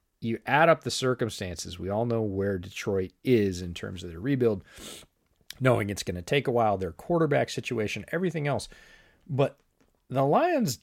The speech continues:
didn't have great weapons. Like, Josh Reynolds, who ended up making a ton of huge plays in this game, was a mid-season waiver wire pickup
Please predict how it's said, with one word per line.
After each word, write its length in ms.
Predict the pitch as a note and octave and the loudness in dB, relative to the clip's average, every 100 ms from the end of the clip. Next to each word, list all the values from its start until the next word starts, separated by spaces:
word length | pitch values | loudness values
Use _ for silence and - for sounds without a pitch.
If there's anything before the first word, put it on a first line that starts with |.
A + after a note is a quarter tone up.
| - | 2
didn't 420 | C#3+ D#3 C#3+ - | 8 8 6 0
have 440 | - B2 B2+ A2 - | 2 6 6 4 -2
great 360 | G#2 A2 A2 G2 | 0 2 2 0
weapons. 540 | F#2+ F2+ - - - _ | 0 -2 -12 -16 -18 _
Like, 240 | F#2+ F#2+ - _ _ _ _ _ _ _ _ _ _ - | -4 -4 -8 _ _ _ _ _ _ _ _ _ _ -4
Josh 280 | C#3 D#3 E3 | 0 2 6
Reynolds, 320 | D3+ C3 - | 6 4 2
who 160 | C3+ | 2
ended 180 | C3 B2 | 2 4
up 140 | A#2 A#2+ | 2 2
making 260 | A#2 A2 | 0 0
a 80 | G2 | -4
ton 240 | - D#3 | -2 0
of 80 | C3+ | 0
huge 240 | - A2+ - | -2 -6 0
plays 240 | C3 A#2+ | 0 2
in 80 | C3+ | -2
this 100 | - | -4
game, 300 | - C#3 A2+ | -2 -2 0
was 220 | A2 A2+ | -2 -2
a 140 | A2 | -2
mid-season 920 | G#2 B2+ D#3+ D3 - D#3+ D3 C3+ A#2+ G2+ | -2 0 0 -2 -4 -2 -2 0 -2 2
waiver 440 | B2+ D#3 C3+ C3+ | 4 4 4 2
wire 400 | B2 B2+ A#2+ G#2+ | 2 2 0 -2
pickup 480 | - C#3 - - | -4 -8 -8 -16